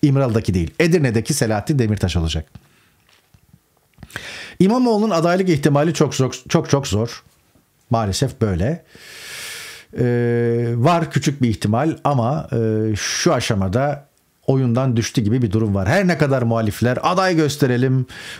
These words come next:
bu mağduriyetten zafer devşirelim, aday gösterelim, halk etrafında teveccüh etsin, meydan meydan mitingler yapalım,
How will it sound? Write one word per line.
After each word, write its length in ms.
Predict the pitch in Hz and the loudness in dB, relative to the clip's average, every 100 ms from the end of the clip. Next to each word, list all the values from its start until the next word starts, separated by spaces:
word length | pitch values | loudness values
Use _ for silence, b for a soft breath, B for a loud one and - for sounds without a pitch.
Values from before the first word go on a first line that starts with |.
| - | 2
bu 140 | 202 | 4
mağduriyetten 760 | 208 165 151 147 151 143 151 151 | 4 2 2 2 2 2 2 2
zafer 400 | 131 139 185 147 | 2 4 4 4
devşirelim, 640 | 127 - 120 113 107 98 B B B B | 2 2 2 2 0 -2 B B B B
aday 320 | 165 180 214 | 2 4 4
gösterelim, 580 | 190 180 - 165 160 165 | 2 2 2 2 4 2
halk 260 | 147 202 170 | 2 2 0
etrafında 560 | 160 165 165 147 160 | 0 2 2 2 0
teveccüh 440 | 151 151 156 143 160 | 2 2 2 2 0
etsin, 300 | 135 - 147 | 0 0 2
meydan 380 | 135 202 220 202 | 4 4 4 4
meydan 320 | 190 175 165 | 2 2 4
mitingler 500 | 160 156 156 147 139 | 2 2 2 2 2
yapalım, 500 | 135 - 131 143 | 2 2 2 2